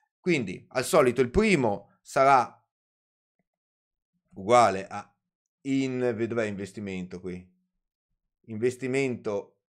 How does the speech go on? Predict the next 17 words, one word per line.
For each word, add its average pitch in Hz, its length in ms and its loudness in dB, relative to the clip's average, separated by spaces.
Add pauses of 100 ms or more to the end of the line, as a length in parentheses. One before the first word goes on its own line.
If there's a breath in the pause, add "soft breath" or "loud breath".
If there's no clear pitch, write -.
(240)
mensile. 113 960 -8 (1600)
Ok. 107 320 -8
E 113 420 -4 (1700)
il 135 100 -4
secondo 180 580 2
sarà 147 400 4
uguale 127 380 2
a 101 140 -4
quello 220 240 6
di 139 100 -2
prima 156 500 2
più 170 440 0 (300 soft breath)
l'investimento 139 680 -2
mensile. 110 760 -8 (1300)
E 143 120 -8
così 117 220 -6
via. 90 380 -8